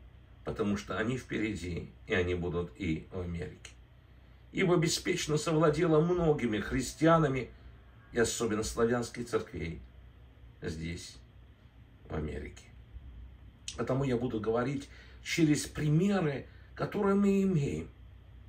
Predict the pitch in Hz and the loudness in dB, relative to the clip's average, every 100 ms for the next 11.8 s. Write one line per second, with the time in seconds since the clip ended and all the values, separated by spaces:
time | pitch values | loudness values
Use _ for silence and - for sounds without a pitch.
0 | - - - - - - - - 101 - | -20 -20 -20 -20 -14 -4 -4 -2 -2 -2
1 | 160 170 156 135 - 139 135 131 123 113 | 0 2 0 -2 -4 2 2 2 0 -4
2 | - 104 - 165 160 139 - 135 113 127 | -6 -6 -4 0 2 2 0 0 0 -2
3 | 120 120 117 120 117 120 110 - 117 113 | -2 0 0 -2 -2 -2 -4 -6 -6 -6
4 | - 110 117 - - - - - - - | -4 -4 -4 -6 -12 -20 -18 -18 -18 -14
5 | - 143 135 - - - - - - - | -8 -2 -2 -4 -10 -16 -16 -20 -20 -20
6 | - - - - - 107 107 104 120 117 | -20 -20 -20 -8 -4 -2 -2 -2 0 -2
7 | - - - - - 185 - 160 160 - | -8 -20 -20 -12 -6 -4 -2 -2 -2 -2
8 | 156 156 151 160 - - 95 87 87 - | 0 0 2 2 2 0 -4 -4 -6 -6
9 | - - - - - - - - - - | -10 -14 -16 -16 -20 -20 -20 -20 -20 -20
10 | - - - 110 98 - 95 101 117 - | -20 -20 -6 -2 -2 -2 0 0 -2 -6
11 | - - - 95 90 87 - - | -10 -10 -10 -10 -6 -6 -8 -14